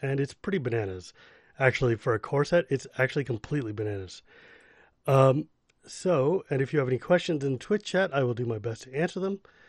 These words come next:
But in the meantime, before we get there, we need to talk about our sponsors.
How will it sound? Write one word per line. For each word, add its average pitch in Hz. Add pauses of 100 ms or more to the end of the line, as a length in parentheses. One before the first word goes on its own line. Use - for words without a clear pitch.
(340)
But 120
in 120
the 131
meantime, 165 (1000)
before 196
we 139
get 113
there, 107 (440)
we 175
need 113
to 120
talk 151
about 120 (140)
our 131
sponsors. -